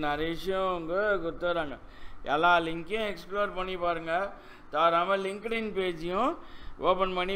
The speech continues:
படிச்சு பாருங்க. அவ்வளோதான் வந்து Pepsi-ல இருக்க job opportunities. நீங்க வந்து explore பண்ணி பார்த்துட்டு வேலைக்கு apply பண்ணுங்க. எத்தனை பேருக்கு வேலை கிடைச்சது அப்படின்னு கமெண்ட்ல நீங்க சொல்லுங்க. All the best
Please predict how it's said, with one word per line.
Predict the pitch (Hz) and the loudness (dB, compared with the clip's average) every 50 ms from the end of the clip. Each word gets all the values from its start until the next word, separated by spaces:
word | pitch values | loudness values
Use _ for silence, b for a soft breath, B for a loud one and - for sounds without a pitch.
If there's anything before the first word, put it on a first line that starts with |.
| 190 180 | 0 0
படிச்சு | 180 170 175 170 - 190 170 170 | 0 0 0 -2 -2 -2 0 0
பாருங்க. | 165 160 151 151 151 156 180 214 214 - - - B B B B B B B B B B B B B B B - - - | 0 0 0 -2 -2 0 0 0 -2 -4 -6 -12 B B B B B B B B B B B B B B B -4 0 2
அவ்வளோதான் | 156 165 170 170 175 190 208 202 190 180 | 2 4 4 4 4 4 6 6 4 4
வந்து | 175 175 208 226 220 214 214 202 185 175 165 151 147 - - | 2 0 0 0 2 2 2 2 2 2 0 0 -2 -4 -6
Pepsi-ல | 160 156 147 - 196 202 190 180 175 | -6 -6 -6 -6 -4 -2 0 0 -2
இருக்க | 156 143 165 202 220 226 190 170 | -2 0 2 4 4 4 4 2
job | 180 175 175 165 165 160 | 4 4 4 4 2 -2
opportunities. | 151 156 151 - 151 151 147 143 139 127 143 139 139 127 - - - B B B B B B B - 151 | -4 -6 -8 -8 -8 -8 -6 -6 -6 -6 -6 -6 -6 -8 -10 -12 -16 B B B B B B B -4 -4
நீங்க | 165 165 165 165 | -2 0 0 -2
வந்து | 175 196 208 202 | -2 -2 -2 -2
explore | 175 165 170 196 214 214 208 170 185 | -2 -4 -2 0 0 0 0 -2 -4
பண்ணி | 185 175 170 170 160 165 | -2 -2 -2 -2 -2 -2
பார்த்துட்டு | 165 160 - - - - 208 277 381 - - B B B B B - | -2 -2 -2 -6 -4 -2 -2 -2 -2 -2 -6 B B B B B -2
வேலைக்கு | 143 170 190 202 196 190 185 | 2 2 2 2 2 2 0
apply | 175 180 185 196 190 170 180 | 0 0 0 -2 -2 -2 -4
பண்ணுங்க. | 175 170 170 185 202 226 214 180 | -4 -4 -2 -2 -2 0 0 0
எத்தனை | 170 - 175 170 180 160 156 | -2 -2 -4 -6 -6 -4 -2
பேருக்கு | 180 185 180 170 170 196 240 302 370 - B B B B B B 120 | -2 -2 -2 -2 -2 0 0 0 -2 -2 B B B B B B 0
வேலை | 151 170 185 196 190 180 | 2 4 4 4 2 2
கிடைச்சது | 185 175 170 151 - 160 160 165 175 170 165 | 0 0 -2 -4 -4 -4 -2 0 0 2 2
அப்படின்னு | 156 160 165 165 175 202 220 - 180 | 0 0 -2 -2 -2 -2 -2 -2 -2
கமெண்ட்ல | 175 175 190 202 214 196 202 196 180 170 | -2 0 -2 -2 -4 -2 -4 -4 -4 -4
நீங்க | 165 175 196 226 262 262 - | -4 -2 -2 -2 -2 -4 -6
சொல்லுங்க. | 165 156 156 151 156 156 151 156 151 123 - - - B B B B B B B B B 110 | -6 -6 -6 -6 -4 -2 -2 0 0 -2 -4 -6 -10 B B B B B B B B B 2
All | 139 165 185 196 | 2 2 2 2
the | 190 202 | 0 0
best | 202 202 208 | -2 -2 -4